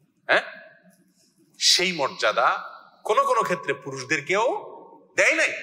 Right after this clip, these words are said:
প্রিয় ভাইরা, তাদের ব্যাপারে সাবধান থাকার মানে এই না যে তারা খারাপ, তাই আমাকে সাবধান হতে হবে। একটা ছুরি, সেটাতে আমার শরীর যদি লাগে কাটা যাবে, এই জন্য আমি সাবধান থাকলাম, এর মানে কি ছুরির কোনো দোষ আছে?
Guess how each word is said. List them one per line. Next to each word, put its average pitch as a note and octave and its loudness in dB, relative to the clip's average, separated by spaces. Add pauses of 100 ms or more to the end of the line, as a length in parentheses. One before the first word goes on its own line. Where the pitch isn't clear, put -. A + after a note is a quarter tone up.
(1300)
প্রিয় B3 2
ভাইরা, C3+ 2 (1500)
তাদের D3+ 2
ব্যাপারে F#3+ 0
সাবধান D#3 -2
থাকার E3+ -2
মানে D#3+ 0
এই G#3 0
না E3+ 0
যে C3+ -2
তারা B2 0
খারাপ, B2 0
তাই C3+ 0
আমাকে A#2+ -6
সাবধান G#2 -6
হতে F#2+ -18
হবে। F2+ -16 (1200)
একটা E3 2
ছুরি, F#3+ -2 (640)
সেটাতে F3+ 0
আমার E3+ 4
শরীর E3+ -4
যদি E3 -4
লাগে C#3 0
কাটা D3+ 0
যাবে, A2+ 0 (440)
এই D3+ -2
জন্য D3+ -2
আমি D#3 -2
সাবধান B2+ -2
থাকলাম, F#2 -6
এর D3 0
মানে E3 -2
কি F3+ -6
ছুরির D#3 -8
কোনো D#3 -10
দোষ C#3+ -4
আছে? C#3 -4